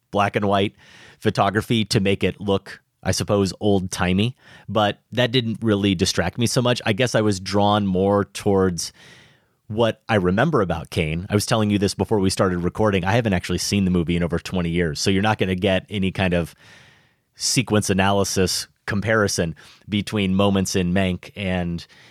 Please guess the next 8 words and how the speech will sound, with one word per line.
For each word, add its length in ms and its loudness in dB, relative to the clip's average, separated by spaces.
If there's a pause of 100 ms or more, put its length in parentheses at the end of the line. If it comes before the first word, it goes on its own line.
(140)
in 180 2
Citizen 380 0
Kane 260 0
from 240 -4
me. 260 0 (160)
But 280 -2 (420)
there's 220 0
certainly 760 0